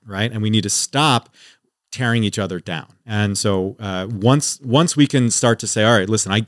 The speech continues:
I get you, you have an opinion about life, um, but I'm judged, the merit that I judge it on is, is it hurtful to others? Is it, uh, in abstinence to thought of others, right? Is there empathy involved in what you're saying?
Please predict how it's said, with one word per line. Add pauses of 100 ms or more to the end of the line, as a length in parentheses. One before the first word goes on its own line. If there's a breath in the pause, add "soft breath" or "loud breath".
I
get
you,
you
have
an
opinion
about
life, (480 soft breath)
um,
but
I'm
judged,
the
merit
that
I
judge
it
on
is,
is
it (600)
hurtful
to
others?
Is
it, (120)
uh, (180)
in (180)
abstinence
to
thought
of
others,
right?
Is
there
empathy
involved
in
what
you're
saying?